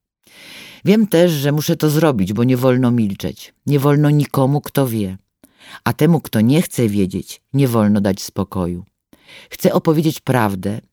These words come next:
o ludzkich relacjach ze zwierzętami, które towarzyszą nam od tysięcy lat. Nie ukrywam, że opowieść będzie gorzka. Jak to możliwe? Przecież kochamy zwierzęta. Zwierzątka, nasze pieski,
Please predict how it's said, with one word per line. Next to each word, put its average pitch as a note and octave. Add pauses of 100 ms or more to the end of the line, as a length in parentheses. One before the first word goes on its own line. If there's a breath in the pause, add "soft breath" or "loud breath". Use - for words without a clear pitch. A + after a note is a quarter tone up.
(140)
o A2+
ludzkich C#3
relacjach C3
ze B2
zwierzętami, A2+
które A#2
towarzyszą A2+
nam A2+
od -
tysięcy C3
lat. F2 (600 loud breath)
Nie D3+
ukrywam, A2+
że A#2
opowieść C3
będzie B2+
gorzka. A2 (420 soft breath)
Jak B2+
to C3+
możliwe? A#2 (160)
Przecież -
kochamy F#3+
zwierzęta. G2+ (320 loud breath)
Zwierzątka, G#2+
nasze F#2
pieski, -